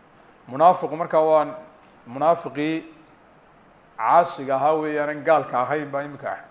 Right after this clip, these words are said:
ay ku dhacaysa arrintaas. Waayo, qof muslima baa laga heli karaa oo aan aaminsanayn gaalnimada ee islaamnimo aaminsan ba waxyaalahan ka soo daahiri karaan. Laakiin wuxuu shabahay munaafiqii weynaa,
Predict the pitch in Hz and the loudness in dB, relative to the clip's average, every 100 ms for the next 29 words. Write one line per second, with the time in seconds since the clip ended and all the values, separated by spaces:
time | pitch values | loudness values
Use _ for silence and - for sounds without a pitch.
0 | - 107 127 165 131 120 117 117 - - | -20 -18 -8 -2 -2 -2 -8 -10 -18 -20
1 | - _ - _ _ _ _ _ _ _ | -20 _ -20 _ _ _ _ _ _ _
2 | - _ _ _ _ _ _ _ _ _ | -20 _ _ _ _ _ _ _ _ _
3 | - 127 143 170 170 - 165 160 160 170 | -6 -4 -2 -2 -4 -6 0 2 2 -2
4 | 147 139 123 135 151 147 151 151 151 - | -4 -2 0 0 0 -2 -4 -8 -18 -20
5 | - _ _ _ _ _ _ _ _ _ | -20 _ _ _ _ _ _ _ _ _
6 | _ - _ _ _ _ - 135 143 143 | _ -20 _ _ _ _ -6 -4 -4 -8
7 | 135 147 165 143 139 135 135 143 160 101 | -6 -6 -6 -2 2 4 2 0 0 -2
8 | - - 131 123 - 147 147 170 143 135 | -6 -12 -10 -10 -4 -4 -2 -2 -2 -4
9 | 131 165 151 117 143 156 139 139 156 175 | -10 -8 -6 -4 -2 -2 -4 -10 -6 -4
10 | 147 139 139 135 104 - - - - _ | -2 -2 -4 -8 -14 -16 -20 -20 -20 _
11 | - _ _ 135 139 185 196 170 170 147 | -20 _ _ -8 -6 -4 -6 -6 -4 -2
12 | 151 151 175 180 139 160 143 131 131 | -2 2 2 0 -4 -2 -2 -2 -6